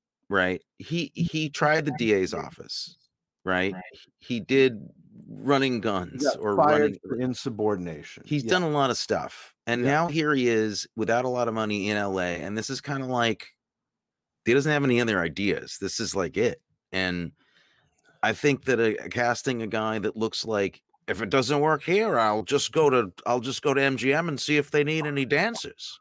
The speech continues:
Speaker 2: I'll be in Gold Diggers of
Speaker 1: It'll be
Speaker 2: nineteen thirty-nine.
Speaker 1: fine. I'm not gonna sweat getting smashed around the face and neck. I'm just gonna dance." <laughs> I'll tell you, he takes a beating in this movie.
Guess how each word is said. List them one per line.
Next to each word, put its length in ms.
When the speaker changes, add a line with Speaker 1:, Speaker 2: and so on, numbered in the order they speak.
Speaker 2:
I'll 140
be 200
in 160
Gold 280
Diggers 300
of 120
Speaker 1:
It'll 360
be 140
Speaker 2:
nineteen 120
thirty-nine. 320
Speaker 1:
fine. 260
I'm 200
not 240
gonna 220
sweat 460
getting 320
smashed 560
around 300
the 80
face 400
and 160
neck. 300
I'm 140
just 180
gonna 160
dance." 840
<laughs> 1500
I'll 60
tell 240
you, 220
he 140
takes 340
a 80
beating 500
in 120
this 240
movie. 500